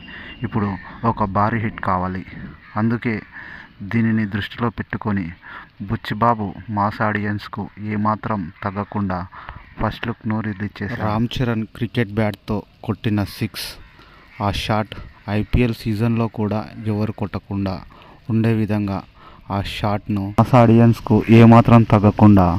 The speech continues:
ఆ టీజర్ను రిలీజ్ చేశాడు బుచ్చిబాబు. అయితే ఇది క్రీడా స్ఫూర్తితో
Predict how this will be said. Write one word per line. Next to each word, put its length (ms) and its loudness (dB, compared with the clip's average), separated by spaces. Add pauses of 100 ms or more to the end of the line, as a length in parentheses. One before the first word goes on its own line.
(580)
ఆ 60 10
టీజర్ను 640 10 (140)
రిలీజ్ 400 8
చేశాడు 440 8
బుచ్చిబాబు. 600 6 (540)
అయితే 360 8
ఇది 300 10 (440)
క్రీడా 380 10
స్ఫూర్తితో 800 6